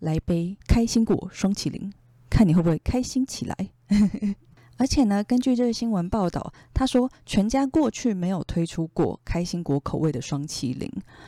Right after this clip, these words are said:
哦，所以这次是一个完全全新的，不只是跟 Sakimoto 这个生吐司品牌合作而推出，他们过去完全没有推出过开心果口味的。对，所以就是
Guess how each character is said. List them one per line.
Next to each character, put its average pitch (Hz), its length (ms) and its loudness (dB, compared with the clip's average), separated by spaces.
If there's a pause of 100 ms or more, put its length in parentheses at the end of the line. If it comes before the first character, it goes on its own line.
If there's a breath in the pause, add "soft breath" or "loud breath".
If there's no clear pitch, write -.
(300 loud breath)
哦， 190 440 4 (160)
所 - 240 0
以 254 80 4
这 247 140 0
次 247 180 0
是 233 140 0
一 226 40 2
个 190 120 0
完 160 180 -2
全 175 160 -2
全 156 240 -4
新 160 240 -4
的， 156 160 -6 (120)
不 269 100 -2
只 - 220 -8
是 196 240 -2
跟 175 200 0
Sakimoto 180 840 -2
这 175 100 -6
个 165 80 0
生 202 180 -2
吐 170 160 -2
司 143 200 -4
品 - 180 -2
牌 - 140 -2 (180)
合 - 180 -2
作 156 280 0
而 143 60 -4
推 160 200 -4
出， 151 300 -6 (180 soft breath)
他 - 100 0
们 262 80 4
过 240 220 2
去 - 260 -4 (120)
完 175 240 0
全 180 180 2
没 165 100 -2
有 151 120 -2
推 - 120 -2
出 156 120 -4
过 156 180 0
开 - 180 -6
心 156 160 -8
果 - 160 -2
口 - 180 -4
味 - 260 -2
的。 - 100 -12 (380 loud breath)
对， 143 180 4
所 160 140 2
以 - 20 4
就 165 100 -4
是 165 520 -2